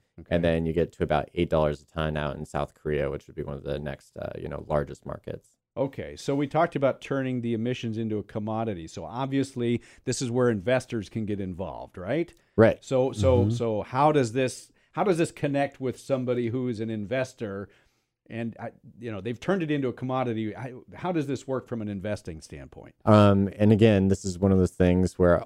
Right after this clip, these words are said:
Speaker 2: all these different markets aren't connected, and there's a few different ways they can do it. Um, the two probably most common ways that we see people interacting with this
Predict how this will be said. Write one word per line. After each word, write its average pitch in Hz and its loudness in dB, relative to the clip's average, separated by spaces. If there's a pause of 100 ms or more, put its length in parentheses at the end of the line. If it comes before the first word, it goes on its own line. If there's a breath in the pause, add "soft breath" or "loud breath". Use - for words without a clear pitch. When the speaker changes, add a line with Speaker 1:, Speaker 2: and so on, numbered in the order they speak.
Speaker 2:
all 101 8
these 98 6
different 85 0
markets 92 2
aren't 78 -2
connected, 85 4
and 82 4
there's 80 2
a 95 -2
few 117 6
different 87 4
ways 82 4
they 80 2
can 78 0
do 80 6
it. 80 4
Um, 78 2
the 80 -2
two 90 4
probably 82 2
most 76 0 (160)
common 82 4
ways 76 4
that 80 -2
we 78 -2
see - -4
people 78 0
interacting 76 0
with 76 -2
this 76 0